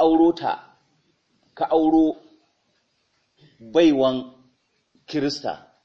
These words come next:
su matsalan bayi, ƴaƴa ba suna bin uwa bane, suna bin uwa ne.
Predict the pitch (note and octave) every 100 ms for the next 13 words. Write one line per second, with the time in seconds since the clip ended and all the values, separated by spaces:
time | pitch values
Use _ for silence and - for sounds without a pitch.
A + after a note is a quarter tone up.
0 | _ - - _ _ _ _ _ E3+ F3+
1 | F3+ F#3+ D#3+ C3+ C#3 C3+ C3+ - _ _
2 | _ - D#3+ E3 E3+ E3+ C#3+ B2+ D3+ C3+
3 | C3 - A2+ A#2 B2 C3 A#2+ C#3+ C#3 A#2
4 | B2 A#2 A2 A2 F#2+